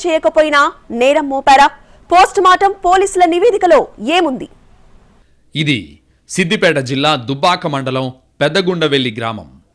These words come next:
Speaker 2: ఇదే గ్రామానికి చెందిన ఎల్లవ్వ రెండు వేల పదమూడు ఫిబ్రవరిలో హత్యకు గురైంది. మొదట అనుమానాస్పద మృతి కింద కేసు నమోదు చేశారు. వివిధ కోణాల్లో పోలీసులు విచారించారు. ఆ గ్రామంలో పలువురిని ప్రశ్నించారు.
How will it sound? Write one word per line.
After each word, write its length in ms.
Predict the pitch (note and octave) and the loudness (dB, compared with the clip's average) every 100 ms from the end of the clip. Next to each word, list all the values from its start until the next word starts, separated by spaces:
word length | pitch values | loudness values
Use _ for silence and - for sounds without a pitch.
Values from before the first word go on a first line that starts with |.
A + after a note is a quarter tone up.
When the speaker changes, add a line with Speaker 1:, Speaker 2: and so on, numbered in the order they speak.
| - | -8
Speaker 2:
ఇదే 300 | D3 D3 A#2 | -2 -2 -2
గ్రామానికి 520 | B2 C#3 C3+ B2+ B2+ B2+ | -4 -4 -4 -4 -10 -12
చెందిన 260 | A#2+ A#2+ A#2 - | -10 -10 -10 -6
ఎల్లవ్వ 440 | B2+ D3 B2 G#2+ D2 - _ _ _ _ | -2 -2 -2 -8 -12 -20 _ _ _ _
రెండు 200 | C#3 F#3+ | -4 -2
వేల 160 | G3+ D#3+ | -2 -2
పదమూడు 460 | C3 C#3 F#3+ F3 D3+ | -4 -6 -6 -6 -6
ఫిబ్రవరిలో 640 | C3+ C3 E3 C3+ B2 G2+ - | -6 -6 -4 -4 -6 -8 -10
హత్యకు 340 | A2+ G#3 G3 | -12 -10 -10
గురైంది. 560 | C3 A#2+ A2+ G2 D#2+ - _ _ _ | -10 -10 -10 -14 -20 -20 _ _ _
మొదట 360 | F2+ B2+ D#3+ - | -6 -2 -2 0
అనుమానాస్పద 800 | C#3+ B2+ C#3 F3+ F#3 E3+ E3 D#3+ | 0 -2 -2 -4 -2 -4 -4 -6
మృతి 280 | D3+ C3+ C#3+ | -6 -6 -8
కింద 180 | D3+ C#3 | -6 -8
కేసు 360 | - C#3 C#3+ | -6 -8 -6
నమోదు 320 | C#3 C3 D3+ A#2+ | -8 -6 -6 -8
చేశారు. 460 | A#2+ G#2+ F#2 C#2+ _ _ _ _ | -12 -12 -18 -20 _ _ _ _
వివిధ 420 | E2+ B2 C#3+ B2+ | -12 -6 -6 -4
కోణాల్లో 600 | B2+ - B2+ C3+ C3 B2 | -8 -6 -6 -4 -4 -4
పోలీసులు 500 | A#2 B2+ C#3+ C#3+ C3 | -6 -6 -4 -4 -6
విచారించారు. 720 | A2+ A2 D3+ B2+ A2 A2 D#2 C#2+ _ _ - | -12 -8 -8 -8 -10 -14 -18 -20 _ _ -6
ఆ 100 | C3+ | -4
గ్రామంలో 520 | C3+ C3+ D#3+ C#3+ C#3 | -4 -6 -4 -4 -4
పలువురిని 420 | C#3+ C#3 C3+ C3 | -4 -4 -4 -8
ప్రశ్నించారు. 640 | - A#2 - F3+ C3+ D3+ | -12 -12 -10 -10 -10 -16